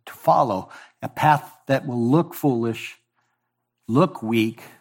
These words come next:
and will result in them being despised. You will find that not many will take that,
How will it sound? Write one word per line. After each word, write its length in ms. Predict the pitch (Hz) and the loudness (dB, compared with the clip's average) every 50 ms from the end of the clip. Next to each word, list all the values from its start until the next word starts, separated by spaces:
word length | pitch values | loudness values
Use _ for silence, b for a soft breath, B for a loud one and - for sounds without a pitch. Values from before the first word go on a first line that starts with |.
| _ _ _ _ _ _ _ _ _ | _ _ _ _ _ _ _ _ _
and 160 | - 120 123 | -6 -4 -4
will 80 | 120 117 | -2 -2
result 580 | 117 113 110 113 113 104 - 131 127 135 120 - | -2 -2 -2 -2 -2 -2 0 0 0 0 0 -2
in 140 | 135 117 | -4 -2
them 160 | 117 120 117 113 | -2 -2 -4 -4
being 260 | 110 117 113 117 110 | -4 -4 -4 -4 -6
despised. 800 | 113 117 - - - - 135 143 143 113 95 90 - - - - - - _ _ _ _ _ _ _ _ _ _ _ _ _ _ _ _ _ _ _ _ _ _ _ _ _ _ _ - | -8 -10 -12 -6 -2 -2 0 0 -2 -4 -8 -12 -16 -20 -20 -20 -20 -20 _ _ _ _ _ _ _ _ _ _ _ _ _ _ _ _ _ _ _ _ _ _ _ _ _ _ _ -6
You 100 | 123 123 | -4 -4
will 80 | 123 | -4
find 460 | 117 - - 156 165 175 170 156 143 127 | 2 6 8 8 8 8 6 4 4 2
that 180 | 131 - - | 0 0 -2
not 420 | 156 123 127 135 139 143 147 - 170 | 0 0 2 4 4 4 4 2 2
many 240 | 156 156 165 175 | 0 2 2 4
will 220 | 170 160 160 156 143 | 2 2 2 2 0
take 360 | - - - 175 180 175 - | 0 0 2 2 2 0 0
that, 280 | - 101 101 113 110 | 2 2 2 2 0